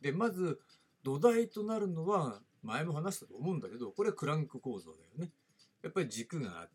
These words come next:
てね、軸を中心に回旋していくみたいな感じ。もしくは、えー、重心を移動させていくみたいな、そういった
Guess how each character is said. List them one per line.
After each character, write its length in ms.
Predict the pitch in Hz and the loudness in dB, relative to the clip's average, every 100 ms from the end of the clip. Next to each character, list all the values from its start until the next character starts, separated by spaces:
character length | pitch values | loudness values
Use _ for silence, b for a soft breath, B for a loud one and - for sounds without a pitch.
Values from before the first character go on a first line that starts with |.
| _ | _
て 120 | - - | -20 -6
ね、 220 | 131 143 - _ _ _ | -4 -4 -10 _ _ _
軸 300 | 226 120 160 | -10 -8 -4
を 80 | 135 | -4
中 220 | - 123 | -4 -6
心 180 | - 175 | -6 -6
に 120 | 160 | -6
回 260 | - 104 98 | -8 -8 -8
旋 280 | - 98 87 | -8 -10 -12
し 120 | - | -10
て 80 | 98 | -12
い 40 | |
く 260 | - 110 87 | -10 -12 -12
み 80 | 82 | -20
た 80 | - | -20
い 40 | - - | -20 -20
な 60 | |
感 80 | - 92 | -20 -20
じ。 120 | 123 _ b b | -20 _ b b
も 120 | 135 123 | -4 -4
し 80 | |
く 120 | - 104 | -6 -8
は、 260 | 113 110 104 | -6 -6 -6
え 340 | 98 92 87 | -8 -8 -12
ー、 20 | |
重 180 | 82 98 | -14 -10
心 240 | 87 104 123 | -10 -6 -6
を 80 | |
移 80 | 87 | -6
動 180 | - - | -8 -16
さ 120 | - - | -18 -20
せ 120 | - | -20
て 120 | - | -20
い 40 | 80 - | -20 -16
く 160 | - 120 | -10 -8
み 120 | 85 | -8
た 160 | - - | -10 -20
い 20 | |
な、 180 | - _ b b b b b b _ | -20 _ b b b b b b _
そ 80 | - | -10
う 20 | |
い 40 | 95 | -10
っ 20 | |
た 160 | - | -12